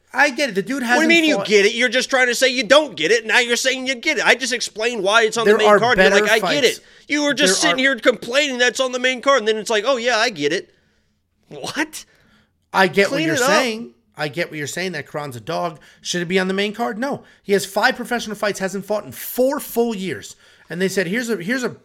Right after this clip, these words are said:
Speaker 1: main card slot for you.
Speaker 2: It's gonna be a
Speaker 1: Here's
Speaker 2: great
Speaker 1: a
Speaker 2: fight.
Speaker 1: main card slot."
Speaker 2: Dude's a dog, man. It's gonna be a great fight. This is gonna be fight of the night and fucking embarrass your dumb ass.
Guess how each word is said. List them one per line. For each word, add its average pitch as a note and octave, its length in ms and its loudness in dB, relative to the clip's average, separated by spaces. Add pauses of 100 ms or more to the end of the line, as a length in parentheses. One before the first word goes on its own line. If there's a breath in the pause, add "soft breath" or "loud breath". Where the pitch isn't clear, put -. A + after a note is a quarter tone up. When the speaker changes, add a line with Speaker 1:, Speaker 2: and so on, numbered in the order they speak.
Speaker 1:
main F#3 520 -2
card D3+ 420 -6
slot A2+ 420 -12
for A2 140 -20
you. - 200 -20 (300)
Speaker 2:
It's - 200 -16
gonna - 100 -20
be F2 80 -14
a - 40 -10
Speaker 1:
Here's G3+ 140 0
Speaker 2:
great F#3+ 120 2
Speaker 1:
a - 20 -8
Speaker 2:
fight. C3+ 80 -4
Speaker 1:
main E3+ 280 -2
card D3+ 300 -4
slot." G2+ 380 -12 (160)
Speaker 2:
Dude's A#2 200 -16
a A2+ 60 -12
dog, B2 420 -8
man. A2+ 160 -10
It's A2 120 -12
gonna A#2+ 100 -14
be G#2+ 40 -12
a G2 40 -16
great A#2 240 -12
fight. A#2+ 300 -10
This A2+ 100 -14
is - 40 -14
gonna C3+ 100 -10
be A2 100 -12
fight A#2 240 -10
of A2+ 60 -10
the A2 80 -14
night A2+ 260 -10
and G2 180 -20
fucking A2 300 -18
embarrass A2 420 -12
your A#2+ 100 -18
dumb G2+ 220 -18
ass. G#2 360 -14